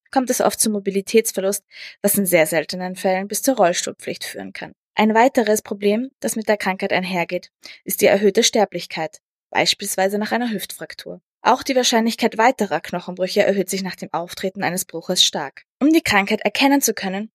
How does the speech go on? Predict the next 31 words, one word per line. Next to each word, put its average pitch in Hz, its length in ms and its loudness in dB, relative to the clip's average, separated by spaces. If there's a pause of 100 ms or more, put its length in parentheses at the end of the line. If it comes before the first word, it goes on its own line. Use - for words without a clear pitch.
(160)
wird 214 160 -8
die - 80 -6
Knochenmineraldichte 196 1040 -2
gemessen. 185 500 -12 (240)
Wenn 185 140 -10
dabei 196 460 4
ein 226 100 -2
gewisser 214 360 -2
Wert 175 220 4
unterschritten 254 600 0
wird, 269 200 4 (200)
kann 185 140 -2
man 190 120 2
von 196 160 -4
einer 175 220 -2
Osteoporose 196 760 -2
sprechen. - 500 -6 (280)
Doch - 120 -2
osteoporotische 185 840 2
Knochenbrüche 208 800 0 (160)
können 180 260 -2
auch - 140 0
bei 220 100 2
normaler 247 400 4
Knochenmineraldichte 160 1040 -6
auftreten. 165 540 -4 (300)
Es 196 160 2
gibt 202 200 -2
weitere 202 380 4
klinische 202 480 2
Risikofaktoren, 180 840 -2